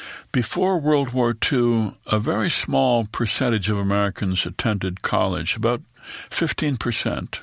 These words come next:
of people between the ages of eighteen and twenty were enrolled. Most of those were from well-to-do families, and so people were surprised after the war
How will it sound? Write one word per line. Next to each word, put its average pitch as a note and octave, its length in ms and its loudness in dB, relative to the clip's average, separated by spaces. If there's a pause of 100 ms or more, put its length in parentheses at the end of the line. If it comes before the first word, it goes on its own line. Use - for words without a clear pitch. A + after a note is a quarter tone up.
of F2 160 -4
people G2+ 340 -2
between G2 340 -2
the F#2+ 100 0
ages F#2 260 -2
of F2+ 100 -2
eighteen F#2+ 440 0
and E2+ 120 -2
twenty F#2 360 -2
were F2 200 -2
enrolled. E2+ 640 -2 (420)
Most A#2 320 2
of G#2 100 -4
those G#2 320 2
were G2 180 0
from F#2 440 0
well-to-do F#2+ 600 0
families, B1+ 840 -2 (420)
and G2 160 0
so A2+ 220 0
people B2+ 320 -2
were A2+ 140 0
surprised G2+ 1000 0
after G#2+ 380 0
the G2 140 0
war F#2 480 0